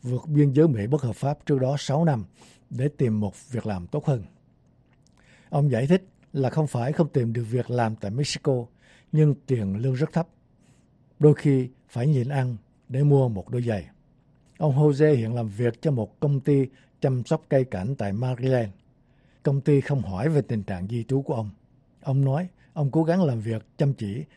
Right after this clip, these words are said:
để được đánh giá là một nhân viên tốt. Nhưng ông lo ngại về việc ông có thể bị bắt và bị trục xuất. Ông Dan Stein, chủ tịch của Liên đoàn Cải cách Di trú Hoa Kỳ nói, hàng triệu người không có giấy tờ hợp lệ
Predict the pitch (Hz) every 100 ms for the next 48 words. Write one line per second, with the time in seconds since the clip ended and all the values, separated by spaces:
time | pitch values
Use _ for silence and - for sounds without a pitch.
0 | _ 131 135 110 139 147 156 143 143 175
1 | _ - 117 107 95 123 120 120 117 -
2 | 165 - _ _ _ _ _ _ 156 147
3 | 117 156 143 139 131 95 101 113 101 110
4 | 110 _ - 139 139 113 107 127 104 107
5 | 151 160 _ _ - 120 98 98 101 107
6 | 110 - 147 143 _ _ _ _ - 139
7 | 127 123 135 117 - - 147 123 104 -
8 | _ _ _ _ _ - 151 147 131 156
9 | 160 156 127 107 104 107 113 143 147 131
10 | - 147 131 135 - 104 87 95 123 185
11 | - _ _ _ _ 143 139 - 117 147
12 | 131 117 151 147 160 170 170 117 101 90
13 | 98 107 113 101